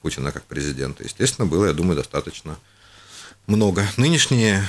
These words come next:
некоторые олигархи, уцелевшие, которых уцелело мало, конечно, из старой гвардии, но вот они же тоже люди, которые обеспечивают эту самую власть Путина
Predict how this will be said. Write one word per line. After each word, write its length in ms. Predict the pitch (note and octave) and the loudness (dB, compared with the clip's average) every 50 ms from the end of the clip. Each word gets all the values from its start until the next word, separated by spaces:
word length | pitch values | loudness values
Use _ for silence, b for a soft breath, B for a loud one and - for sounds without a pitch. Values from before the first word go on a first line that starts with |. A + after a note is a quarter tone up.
| B B B | B B B
некоторые 560 | F#2+ G#2 - - - - A2 G#2 G2+ F#2+ G2 | 0 0 0 0 0 0 2 2 4 4 4
олигархи, 500 | F#2 F2 F2+ F2 D#2 E2+ F2+ F2 - - | 2 2 2 2 2 2 0 0 0 0
уцелевшие, 640 | G2 G2+ - - A#2 A2 A#2 G#2+ - - - G#2 F#2+ | 0 2 2 2 4 4 4 4 2 2 2 2 2
которых 360 | - G2+ - G#2+ G2+ - - | 0 0 0 0 0 0 0
уцелело 440 | G2 - - G#2 G2 G2 F2+ F#2 F2 | 0 0 0 2 2 2 2 2 2
мало, 280 | F2+ F#2+ G#2 A#2 A#2+ G#2 | 2 2 2 2 0 0
конечно, 500 | - E2+ E2 D#2+ D#2+ - - - D2+ D2+ b b b b b b - _ - | 0 -2 0 0 -2 -2 -4 -8 -12 -18 b b b b b b -20 _ -14
из 260 | - D2 - - - - | -12 -10 -10 -10 -12 -14
старой 340 | - - - D#2 D2 D2+ D2 | -16 -6 -2 0 2 2 2
гвардии, 460 | C#2+ D2+ D#2 D2+ C#2 C#2 D2 C#2+ C#2 - - - | 2 0 0 0 0 -2 -4 -4 -4 -6 -10 -12
но 100 | C#2+ C#2 | -10 -10
вот 120 | C#2 - | -8 -8
они 180 | - C#2+ D2+ D2+ | -6 -6 -4 -4
же 120 | C#2+ D2+ | -4 -6
тоже 540 | - - F#2+ B2 C3+ D3 C3 A2+ G2+ E2+ E2 b b b b b b b b - | -2 -2 0 2 2 2 2 2 2 0 -2 b b b b b b b b -2
люди, 240 | E2 F2 E2+ D#2 | 0 2 2 2
которые 600 | D2 - D2+ D2 - D#2 D2+ D2 C#2+ C#2 C#2+ C#2 C#2 - - | 0 0 -2 -2 0 0 2 2 2 2 0 0 -4 -8 -10
обеспечивают 720 | - D#2 E2 E2 - - D#2 C#2+ - - - C#2+ C#2+ C#2 - | -6 -4 -4 -4 -2 -2 -4 -4 -4 -6 -8 -8 -8 -8 -8
эту 160 | C2+ - - | -12 -12 -14
самую 400 | - - C2+ C2+ C2 C2 C2 B1+ | -12 -10 -10 -8 -8 -10 -10 -8
власть 240 | C2 C2+ - - - | -8 -8 -8 -10 -10
Путина 460 | _ D2 - - - B1+ B1+ C2 | _ -16 -14 -12 -10 -10 -10 -10